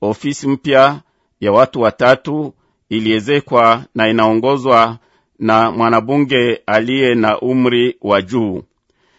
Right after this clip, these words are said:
Hiyo ofisi na ndiyo inapewa mamlaka ya kuitisha uchaguzi ajili ya kuwagomboa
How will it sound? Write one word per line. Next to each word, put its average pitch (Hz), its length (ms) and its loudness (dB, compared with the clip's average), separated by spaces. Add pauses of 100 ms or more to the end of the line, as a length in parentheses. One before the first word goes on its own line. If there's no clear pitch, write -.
(120)
Hiyo 131 360 0
ofisi 143 440 -4
na 120 180 2
ndiyo 120 480 -2
inapewa 117 480 -2
mamlaka 113 840 0 (240)
ya 107 180 -2
kuitisha 131 540 -4
uchaguzi 123 640 -4
ajili 123 440 -2
ya 110 100 0
kuwagomboa 110 920 0